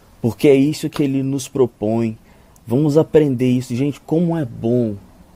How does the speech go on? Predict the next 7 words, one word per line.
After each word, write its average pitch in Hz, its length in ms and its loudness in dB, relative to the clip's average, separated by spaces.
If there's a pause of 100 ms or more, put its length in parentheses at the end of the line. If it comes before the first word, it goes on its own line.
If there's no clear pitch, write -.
(140)
poder 117 360 -2
viver 104 680 -4 (400)
em 120 220 -2
amor, 107 680 0
em 113 100 0
harmonia 117 520 0
com, 110 260 -8